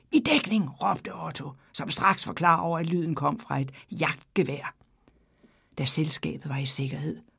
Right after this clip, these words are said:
oplyste han: "Skuddet kom fra vor genbo. Manden er en skør maler. Konen hedder Marie. De har flyttet ind samtidig med os. Han hedder P S Krøyer.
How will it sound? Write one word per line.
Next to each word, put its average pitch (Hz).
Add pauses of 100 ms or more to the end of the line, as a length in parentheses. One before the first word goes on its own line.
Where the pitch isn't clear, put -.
oplyste -
han: 131 (500)
"Skuddet - (220)
kom - (160)
fra -
vor 151
genbo. 165 (360)
Manden 190
er 170
en 190
skør 240 (120)
maler. 208 (360)
Konen 214
hedder 202
Marie. 214 (440)
De 165
har 175
flyttet 170
ind 220
samtidig 196
med 196
os. 156 (360)
Han 147
hedder 151
P 139 (680)
S -
Krøyer. 175